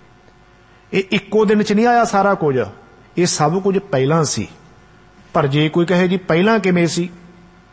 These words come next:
ਪਹਿਲਾਂ ਕਿਵੇਂ ਸੀ? ਵਿਸਾਖੀ ਦੇ ਦਿਹਾੜੇ ਤੇ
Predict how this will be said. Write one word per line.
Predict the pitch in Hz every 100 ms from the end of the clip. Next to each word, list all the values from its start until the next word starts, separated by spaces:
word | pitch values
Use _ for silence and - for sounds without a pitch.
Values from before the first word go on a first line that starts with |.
| - _ _ _ _ _ _ _ -
ਪਹਿਲਾਂ | 156 208 220
ਕਿਵੇਂ | 175 165
ਸੀ? | 156 151 135 - - - - - - -
ਵਿਸਾਖੀ | 147 170 180 165 - 208 226
ਦੇ | 233
ਦਿਹਾੜੇ | 185 165 170 165 190
ਤੇ | 196 220 208 214 226